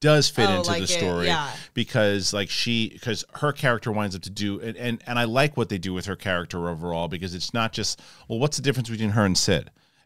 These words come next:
Speaker 1: And there's a major difference, like, a major difference. She's a, she's a really good character that is set up in this episode. So that's the one pushback I'd give to myself is that it's not just a mission of the week, even though it is, but because of, um,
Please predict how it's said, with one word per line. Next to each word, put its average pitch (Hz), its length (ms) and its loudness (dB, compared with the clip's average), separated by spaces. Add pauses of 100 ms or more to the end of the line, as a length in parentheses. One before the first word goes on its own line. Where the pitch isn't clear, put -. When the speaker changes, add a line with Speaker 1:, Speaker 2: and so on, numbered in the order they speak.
Speaker 1:
And 113 180 4
there's 101 140 2
a 104 40 0
major 107 400 2
difference, - 540 -10
like, 101 120 -6
a 117 40 0
major 117 320 0
difference. 78 320 -10
She's 98 220 -2
a, 92 160 0
she's 107 180 -2
a 110 80 0
really 127 220 2
good 98 140 -4
character 92 460 0
that 87 140 0
is 85 120 -2
set 104 260 2
up 92 120 0
in 101 160 -2
this 92 200 -2
episode. 95 400 -2
So - 100 -4
that's 123 300 2
the 160 80 0
one 120 380 2
pushback 113 420 0
I'd 95 160 0
give 101 160 -2
to 95 240 0
myself 87 800 2 (480)
is 104 220 -2
that 98 260 2 (180)
it's 120 240 -2
not 131 380 2
just 143 360 2
a 139 40 0
mission 131 300 0
of 113 80 0
the 107 60 0
week, 104 540 0 (140)
even 95 160 -4
though 92 80 -2
it 101 80 2
is, 87 380 2 (400)
but 101 260 2
because 117 480 2
of, 107 180 -2
um, 90 420 0